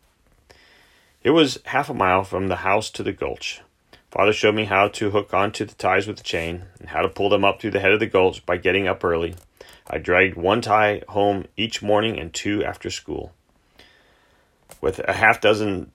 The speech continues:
on Saturdays, I had the job done in a couple of weeks. It was a tough two weeks. I was sure I'd become Molly again for wearing the Buster Brown suit to school. I think Grace saved that by telling everybody what a bad boy I was. Then, too, the weather turned windy and cold.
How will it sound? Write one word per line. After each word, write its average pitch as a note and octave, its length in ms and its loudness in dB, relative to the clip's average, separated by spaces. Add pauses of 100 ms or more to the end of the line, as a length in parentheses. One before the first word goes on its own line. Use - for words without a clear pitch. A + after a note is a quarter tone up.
(120)
on F#2+ 160 -4
Saturdays, A2 640 0 (180)
I G2+ 100 0
had G#2+ 140 0
the F#2+ 80 -2
job F2+ 340 2
done G2+ 420 0 (100)
in E2 120 -10
a E2+ 60 -8
couple E2+ 320 -4
of G2 100 -4
weeks. - 380 -12 (560)
It - 60 -10
was B2 80 -2
a C#3+ 80 0
tough D3 240 0
two D#2+ 180 -6
weeks. - 400 -12 (320)
I G2 280 4
was G#2+ 160 2
sure G2 300 0
I'd E2+ 140 -6
become F#2 340 -4
Molly F#2 300 2
again F2 240 -4
for E2 120 -8
wearing F2 220 0
the F2 60 -6
Buster F2+ 260 -2
Brown F2 240 0
suit - 240 -8
to - 80 -10
school. F2+ 420 -2 (600)
I G2+ 160 6
think A2+ 260 0
Grace G#2 460 2
saved F#2+ 400 0
that A2+ 240 2
by E2+ 100 -4
telling F2 300 -4
everybody E2+ 460 0
what E2 180 -2
a D2 40 -4
bad G#2 340 -4
boy G#2 220 2
I G#2 100 4
was. G2+ 440 0 (420)
Then, A2+ 180 0
too, A2 220 0
the F#2+ 80 2
weather G#2 220 4
turned G2 280 -2
windy G#2 260 -2
and G2 80 -4
cold. D#2+ 300 -4